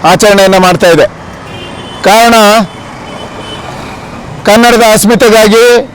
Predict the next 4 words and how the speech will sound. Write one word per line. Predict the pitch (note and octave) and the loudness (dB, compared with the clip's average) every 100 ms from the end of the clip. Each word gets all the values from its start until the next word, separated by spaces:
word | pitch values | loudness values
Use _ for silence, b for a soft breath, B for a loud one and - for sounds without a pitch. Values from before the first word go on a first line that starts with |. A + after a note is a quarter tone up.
| - - | -18 -4
ಕನ್ನಡದ | G3 A3+ A#3 A3+ | 0 2 4 4
ಭಾಷೆಗಾಗಿ, | G3 G#3+ A#3+ B3+ A3+ A3 G#3 A#3+ A#3+ - - - - | 2 2 2 2 2 2 4 4 2 -2 -14 -18 -6
ಕನ್ನಡದ | G3 A3 A#3+ A#3+ A#3 A3+ A3+ G#3 - - | 0 2 2 2 4 4 4 2 -4 -6
ನಿಲುವುಗಳಿಗಾಗಿ | D#3 G#3+ C4 B3+ B3+ A3+ A3+ A3 A3+ G3+ G#3 | 0 2 4 4 2 2 2 2 2 4 2